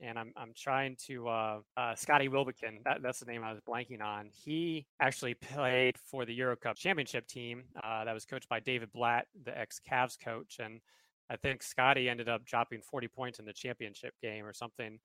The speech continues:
crazy like that. So that's the league that Page and, and Michael McAdoo will be playing in. And unless they make it out of their pool play, they won't match up with each other, but still a very competitive league and, and somewhere where the teams all have, you know, pretty comfortable,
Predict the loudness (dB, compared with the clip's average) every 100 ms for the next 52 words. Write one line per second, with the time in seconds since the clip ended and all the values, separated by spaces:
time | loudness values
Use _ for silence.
0 | _ 2 2 2 0 0 2 4 2 0
1 | 0 6 6 4 -4 -2 2 2 2 -2
2 | -4 -2 0 2 2 0 -4 -4 -12 -6
3 | -4 -4 2 2 2 -4 -6 -4 -8 -6
4 | -8 -8 0 2 4 6 6 6 2 -2
5 | -6 -8 2 4 4 -2 0 0 4 4
6 | 4 0 -6 0 0 2 2 2 0 -2
7 | 2 2 4 2 2 -2 -4 0 0 2
8 | -2 0 0 -2 -2 0 4 4 4 0
9 | -8 -4 -2 -2 -4 -2 0 0 -2 -6
10 | -8 -10 -6 -6 -4 -4 -4 -6 -10 -10
11 | -10 -10 -2 0 2 2 0 -2 _ _
12 | _ _ -6 -4 -4 0 4 4 4 2
13 | -4 -4 -2 -2 -6 -2 0 0 -2